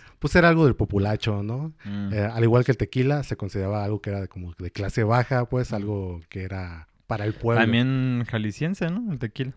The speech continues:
Speaker 1: El
Speaker 2: O sea
Speaker 1: tequila también jalisciense, pero como era algo, pues, que era consumido,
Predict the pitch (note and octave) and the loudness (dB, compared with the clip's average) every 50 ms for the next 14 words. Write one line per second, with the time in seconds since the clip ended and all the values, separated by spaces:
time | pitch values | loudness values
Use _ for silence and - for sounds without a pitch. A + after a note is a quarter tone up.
0 | _ _ _ - - - - - A2 A2 G#2+ G#2 A2+ A2 - F#2+ F#2 F#2 F2+ F2+ | _ _ _ -16 -14 -12 -8 -4 -2 -2 0 -2 -2 -2 -2 -2 -2 -2 -2 -2
1 | F2+ F2+ F2 G2 F#2 F2 - - A2 G#2+ - - - - A2+ G#2 F#2+ - G#2 G2 | -4 -4 -4 -6 -6 -6 -4 -6 -6 -6 -6 -10 -6 -2 -2 -2 -2 -4 -6 -6
2 | G2 G2+ G2+ G#2 A2 G#2+ - - G#2+ - A2+ G#2+ G2+ - G2+ G2 - F#2+ F#2+ G2 | -4 -2 -2 -2 -2 -4 -6 -8 -8 -8 -8 -8 -8 -10 -12 -14 -12 -10 -8 -8
3 | G2+ G2+ G2 F2+ | -6 -6 -8 -10